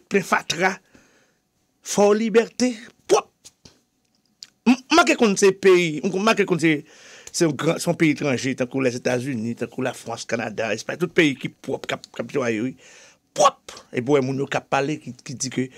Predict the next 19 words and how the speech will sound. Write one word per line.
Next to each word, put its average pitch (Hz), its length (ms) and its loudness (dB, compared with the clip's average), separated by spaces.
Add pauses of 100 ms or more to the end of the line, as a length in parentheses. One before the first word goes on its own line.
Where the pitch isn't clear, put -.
(460)
se 151 180 -2
yo 131 340 0
menm 127 280 -4
ki - 120 -18
kenbe 123 240 -2
vil 123 240 -4
yo 120 80 -6
pwòp. - 360 -10 (380)
Pa 214 120 4
yon 143 100 0
ta 123 140 0
renmen, 117 360 -6 (240)
tout 131 160 -8
kote, 127 240 -4 (260)
kenbe 151 200 -8
vil 113 160 -8
la - 120 -12
pwòp. - 220 -8 (960)
E, 147 120 2